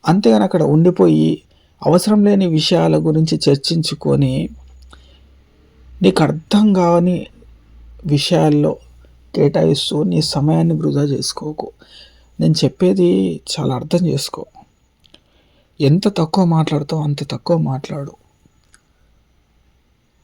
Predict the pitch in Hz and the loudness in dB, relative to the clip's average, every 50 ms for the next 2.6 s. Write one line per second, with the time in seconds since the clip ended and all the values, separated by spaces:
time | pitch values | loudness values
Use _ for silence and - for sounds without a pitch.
0 | _ _ _ _ _ _ _ _ _ _ _ _ _ _ _ _ _ _ _ _ | _ _ _ _ _ _ _ _ _ _ _ _ _ _ _ _ _ _ _ _
1 | _ _ _ - - - - 147 139 185 214 214 208 196 - - 156 156 160 156 | _ _ _ -10 -6 -4 -2 0 2 4 4 4 2 2 0 -2 -2 0 0 0
2 | 160 170 - 139 139 - - 190 196 180 - - | -2 -2 -4 -6 -6 -4 -2 -4 -2 -4 -4 -12